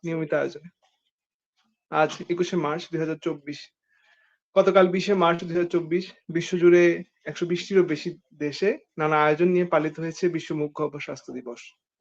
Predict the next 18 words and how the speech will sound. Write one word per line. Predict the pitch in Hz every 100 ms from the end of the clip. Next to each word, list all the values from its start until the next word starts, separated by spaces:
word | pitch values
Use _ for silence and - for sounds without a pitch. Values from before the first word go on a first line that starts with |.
| _
সুস্থ | - 175 - 175
মুখ, | 156 156 185 226 _
সুন্দর | - 170 160 151
স-, | - -
সুস্থ | - 196 -
শরীর, | 175 - 139 135 _
এই | 156
প্রতিপাদ্য | 147 160 175 180 175
নিয়ে | 190 180 220 - - - - _ _
এবছর | 151 165 165 190
বিশ্বজুড়ে | 208 185 170 175 156 160
পালিত | 160 151 156
হচ্ছে | 180 175 - 277 - _ _ _ _ _ _ _
বিশ্ব | 139 -
মুখ | 151 147 -
গহ্বর | 151 151
স্বাস্থ্য | 165 151 151
দিবস। | 131 120 - -